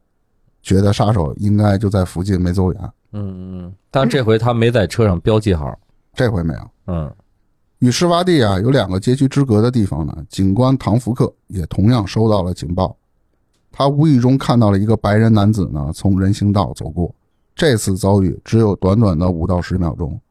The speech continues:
Speaker 1: 因为无线电的紧急调查里啊，只交代了让他们寻找一名黑人嫌犯，而非白人嫌犯。
Speaker 2: 哎，种族歧视又来了。
Speaker 1: 不是，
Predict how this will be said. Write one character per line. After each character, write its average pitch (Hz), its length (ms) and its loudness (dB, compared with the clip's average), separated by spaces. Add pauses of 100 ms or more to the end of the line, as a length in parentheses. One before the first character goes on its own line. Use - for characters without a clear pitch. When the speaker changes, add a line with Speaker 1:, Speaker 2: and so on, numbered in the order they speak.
(480)
Speaker 1:
因 175 200 2
为 147 160 2
无 131 160 2
线 139 200 2
电 135 160 4
的 101 100 2
紧 90 240 -2
急 90 180 -2
调 113 200 0
查 98 200 0
里 98 140 0
啊， 64 140 -6 (100)
只 80 220 -6
交 127 240 2
代 131 80 2
了 85 240 -2
让 95 180 0
他 110 140 2
们 104 100 2
寻 101 240 0
找 85 180 0
一 98 160 -2
名 90 200 0
黑 - 320 -6
人 98 200 2
嫌 80 240 -6
犯， 76 220 -6
而 - 140 -8
非 123 240 -2
白 76 260 -4
人 117 240 2
嫌 98 140 -2
犯。 101 80 2
Speaker 2:
哎， 113 340 4
种 82 320 -2
族 98 160 2
歧 104 160 0
视 98 160 2
又 85 120 4
来 73 180 0
了。 78 160 -4
Speaker 1:
不 110 100 4
是， 127 180 -2